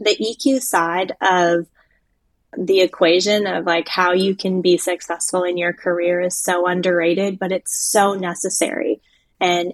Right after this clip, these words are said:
empathy is such a big part of that. And to have leaders that can model empathetic leadership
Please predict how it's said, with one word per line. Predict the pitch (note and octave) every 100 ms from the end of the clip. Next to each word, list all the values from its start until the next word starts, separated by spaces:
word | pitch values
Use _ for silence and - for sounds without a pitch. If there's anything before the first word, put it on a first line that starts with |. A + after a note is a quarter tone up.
| -
empathy | F#3+ G3 G3 G3+
is | F#3
such | F3+ -
a | F3+
big | F3+ -
part | F3 E3+
of | F3+
that. | G3+ G3+
And | F#3+ F#3 -
to | F#3 F3+ F3+
have | - - F#3+ F#3+
leaders | F3 E3+ E3+ G3 G3
that | - E3+
can | - F3+
model | F3 F3 F3 F#3
empathetic | F3+ F3+ - D3+ F#3 -
leadership | G3+ G#3 G#3+ A#3